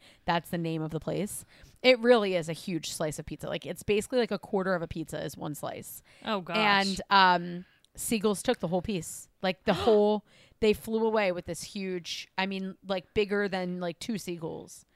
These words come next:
Speaker 1: piece of pizza. They
Speaker 2: Oh
Speaker 1: just took it
Speaker 2: my
Speaker 1: out of his hand.
Speaker 2: gosh.
Speaker 1: Like, five of them attacked him. One was, like, on his head, like, flapping its wings.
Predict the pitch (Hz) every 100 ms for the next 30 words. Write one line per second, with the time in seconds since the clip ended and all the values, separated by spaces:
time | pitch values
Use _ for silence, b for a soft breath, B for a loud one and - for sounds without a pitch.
0 | _ _ - 214 - 226 226 269 302 320
1 | 302 254 269 277 185 220 240 226 190 -
2 | - 226 - - 214 208 226 247 247 226
3 | 208 196 208 196 202 220 240 - 202 202
4 | 185 - 180 175 196 - - 185 170 -
5 | 190 180 - 175 156 147 165 -